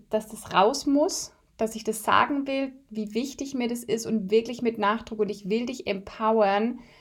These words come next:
und ich will dir die Energie geben, da mitzugehen, wenn das für dich passt. Mm, das erste ist die momentane Situation mit,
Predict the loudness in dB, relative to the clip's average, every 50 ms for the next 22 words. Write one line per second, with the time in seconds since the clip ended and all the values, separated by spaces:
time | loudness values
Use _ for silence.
0 | -20 -20 -20 _ _ -6 -6 -4 -4 -6 -4 0 0 0 0 0 0 -2 -2 -2
1 | -2 0 0 2 2 0 -2 -4 -6 -6 -6 -4 -2 0 0 2 2 0 0 2
2 | 2 4 4 2 2 0 -4 -6 -6 -6 -2 2 2 2 2 2 0 0 -2 0
3 | -2 -2 -4 0 2 2 4 4 2 0 -2 -6 -10 -8 -8 -8 -10 -12 -18 -20
4 | -20 _ _ _ _ _ -20 -20 -20 -20 -20 -20 -20 -20 -20 -20 -20 _ _ _
5 | _ _ -4 -2 0 2 2 2 2 0 -4 -8 -14 -20 -6 -2 -2 0 0 0
6 | 4 4 6 6 4 2 0 -2 -2 0 2 2 0 0 -2 -6 -8 -10 -12 -14
7 | -10 -4 0 2 2 4 4 2 0 -2 -4 -4 -2 0 2 2 2 2 2 2
8 | 0 0 0 -2 -4 -8 -8 -6 -6 -4 0 4 4 4 4 2 -2 -2 0 2
9 | 4 4 6 6 6 4 4 0 -2 -6 -10 -12